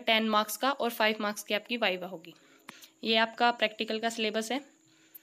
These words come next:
वॉल्यूमेट्रिक एनालिसिस फ़ोर मार्क्स, सॉल्ट एनालिसिस टू मार्क्स, कंटेंट बेस्ड एक्सपेरिमेंट टू मार्क्स और फ़ाइव नंबर का आपका वाइवा। ये आपका सिलेबस है प्रैक्टिकल का। अब आपको एक बात और ध्यान में रखनी है, देखो अगर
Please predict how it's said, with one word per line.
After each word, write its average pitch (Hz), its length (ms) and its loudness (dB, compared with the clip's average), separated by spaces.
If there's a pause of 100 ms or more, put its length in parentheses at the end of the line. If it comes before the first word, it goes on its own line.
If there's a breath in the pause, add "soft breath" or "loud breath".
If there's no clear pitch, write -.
(240 loud breath)
वॉल्यूमेट्रिक 233 500 0
एनालिसिस 226 480 -2
फ़ोर 208 160 -2
मार्क्स, 214 360 -4
सॉल्ट 220 240 -2
एनालिसिस 220 520 -2
टू 208 100 -6
मार्क्स, 226 400 -4 (480 loud breath)
कंटेंट 220 420 0
बेस्ड 220 240 0
एक्सपेरिमेंट 214 580 -4
टू 208 80 -4
मार्क्स 208 400 -6
और 208 80 -6
फ़ाइव 202 280 -4
नंबर 196 200 -6
का 190 120 -8
आपका 208 280 -8
वाइवा। - 300 -12 (1120 soft breath)
ये 220 80 0
आपका 220 220 -2
सिलेबस 214 460 -2
है 240 80 -2 (140)
प्रैक्टिकल 208 460 -2
का। 262 180 -6 (2000 loud breath)
अब 240 100 4
आपको 247 240 4
एक 277 180 6
बात 277 220 4
और 285 100 6
ध्यान 233 220 2
में 240 100 2
रखनी 226 280 -2
है, 233 120 -2
देखो 226 300 2 (360 loud breath)
अगर 269 360 6